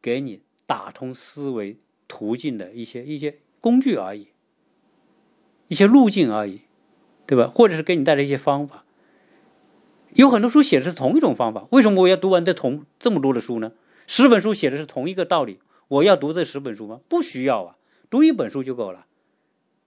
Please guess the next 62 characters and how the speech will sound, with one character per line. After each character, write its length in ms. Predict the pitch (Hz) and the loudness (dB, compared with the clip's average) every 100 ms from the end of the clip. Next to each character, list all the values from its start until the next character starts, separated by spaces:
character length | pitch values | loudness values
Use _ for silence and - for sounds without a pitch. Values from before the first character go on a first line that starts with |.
| _ _ _ | _ _ _
对 100 | - | -20
吧？ 60 | 139 | -6
这 160 | 311 277 | 0 2
就 120 | 262 | 2
是 140 | 226 | 0
你， 120 | 151 135 - 143 | 0 -2 -6 -6
我 200 | 117 110 | -4 -4
们 120 | 196 | -4
现 180 | 285 208 | -4 -4
在 80 | |
对 180 | 160 160 | -4 -6
读 140 | 117 123 | -8 -14
书 160 | 139 | -12
的 100 | 123 | -12
理 120 | 101 104 | -12 -16
解。 140 | 98 _ _ _ | -20 _ _ _
所 100 | 240 | -4
以 20 | - | 0
我 180 | 165 165 | 4 4
认 160 | 269 | 4
为 80 | 214 | -4
说， 160 | 190 185 _ _ _ _ _ _ _ | -6 -14 _ _ _ _ _ _ _
呃， 100 | 160 160 - | -20 -20 -6
年 180 | 147 160 | -2 -2
轻 160 | 160 | -2
人 120 | 170 143 | -8 -4
学 180 | 139 | -4
知 180 | 135 135 | -6 -8
识 220 | 131 117 _ _ _ _ _ _ _ _ | -12 -14 _ _ _ _ _ _ _ _
要 180 | - 147 - | 0 0 -2
朝 200 | - 139 151 | 0 2 2
哪 120 | 92 | -2
个 80 | 104 | -8
方 160 | 113 | -10
向 160 | 107 101 | -12 -16
走？ 120 | 101 _ _ - | -20 _ _ -2
要 80 | 170 | -2
朝 180 | 156 | -2
通 300 | 147 - 247 | -4 2 4
的 80 | 247 | 4
方 180 | 143 113 | 2 -2
向 140 | 113 | -6
走。 160 | 101 _ _ _ _ _ | -14 _ _ _ _ _
啊， 120 | - - | -16 -4
这 80 | 269 | 0
是 60 | |
我 260 | 262 156 117 | 2 0 -4
认 140 | 131 | -6
为， 60 | 113 _ _ - | -10 _ _ 4
因 140 | 285 | 6
为 80 | 320 | 6
很 300 | - 151 131 | 4 0 0
多 160 | 202 202 | -4 -6
世 240 | - 208 | -10 -6
间 100 | 190 | -6
的 120 | 151 | -6
道 200 | - 208 | -4 -4
理 80 | 135 | -4
是 160 | - 127 | -10 -10
相 220 | 170 156 | -8 -8
通 260 | - 202 | -8 -10
的。 120 | 214 | -10